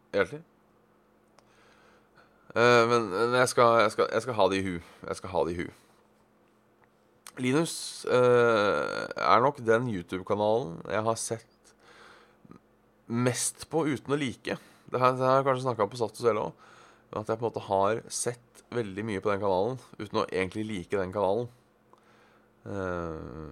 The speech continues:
men altså, herregud, de har jo god produksjon, og, eh, har jo ofte spennende temaer, et cetera, et cetera. Det er, det er ikke, det er ikke det. Det er ikke det.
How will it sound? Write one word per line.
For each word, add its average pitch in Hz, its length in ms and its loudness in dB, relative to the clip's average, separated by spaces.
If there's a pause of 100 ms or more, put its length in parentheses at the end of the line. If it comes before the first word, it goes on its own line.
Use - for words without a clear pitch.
(120)
men - 160 -2
altså, 101 160 4
herregud, 101 300 6 (140)
de 98 120 0
har 90 140 4
jo 107 80 6 (160)
god 82 160 -8
produksjon, 80 420 -10
og, 71 240 -8
eh, - 720 -12
har 85 220 0
jo 90 80 4
ofte - 220 -12
spennende 80 280 -4
temaer, 85 320 2
et 87 140 -4
cetera, 78 180 -2
et 90 120 -4
cetera. 95 180 -4 (260)
Det 87 120 2
er, 95 100 2
det 95 80 4
er 95 80 -2
ikke, - 160 -12
det 95 100 6
er 101 80 2
ikke 101 160 -4
det. 113 120 4 (240)
Det 107 140 0
er 117 60 0
ikke 123 140 0
det. - 80 0